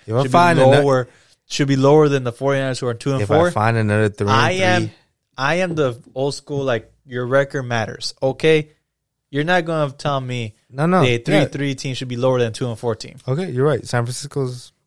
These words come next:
Speaker 1: just sucks.
Speaker 2: Number twenty-one,
Speaker 1: The
Speaker 2: three and four.
Speaker 1: Denver should be above <laughs> the Falcons. That's what I meant. If there's another three and three or three and four team.
Speaker 2: You're not telling me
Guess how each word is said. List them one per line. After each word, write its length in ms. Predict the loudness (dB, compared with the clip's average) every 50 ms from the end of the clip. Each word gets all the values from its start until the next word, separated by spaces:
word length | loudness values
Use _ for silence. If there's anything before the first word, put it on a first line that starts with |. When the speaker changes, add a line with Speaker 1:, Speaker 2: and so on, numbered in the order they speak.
| _ _ _ -20
Speaker 1:
just 180 | -20 -16 -12 -10
sucks. 420 | -10 -12 -12 -16 -20 -20 -20 _ -12
Speaker 2:
Number 160 | -8 -6 -6 -6
twenty-one, 380 | -4 -2 -2 -2 0 -2 -2
Speaker 1:
The 40 | -4
Speaker 2:
three 140 | -4 -2 0
and 120 | 0 0 2
four. 80 | 4
Speaker 1:
Denver 400 | 4 4 4 4 4 4 4 2
should 300 | 2 2 -2 -4 -4 -2
be 160 | 0 2 4 4
above 840 | 4 4 2 0 2 4 6 6 6 6 4 4 2 0 -2 -2 -2 -4 -4 -8 -20 -20 -20 -20 -12 -6 -4
<laughs> 580 | -2 -2 -2 -4 -8 -18 -16 -16 -16 -8 -2
the 100 | 0 0
Falcons. 920 | 0 2 2 4 6 6 4 2 0 -4 -4 -4 -4 -6 -10 -14 -14 -16 _ _ _ _ _ _ _ _ _
That's 220 | -6 -6 -4 0 2
what 100 | 4 4
I 100 | 4 4
meant. 360 | 6 6 6 6 6 4 2
If 80 | 0 0
there's 220 | 0 0 0 2
another 260 | 2 4 6 6 6
three 340 | 4 2 0 0 0 2 2 2
and 120 | 2 0
three 460 | -4 -14 -8 -4 0 0 2 2 4
or 80 | 2 2
three 260 | 0 -2 -2 0 0
and 140 | 0 0 0
four 180 | 0 0 0
team. 200 | 0 0 2 4
Speaker 2:
You're 140 | 4 4 4
not 360 | 2 0 -2 0 -2 -2 -4
telling 440 | -4 -2 0 0 0 0 0 -2 -4
me 320 | -6 -4 -4 -4 -4 -6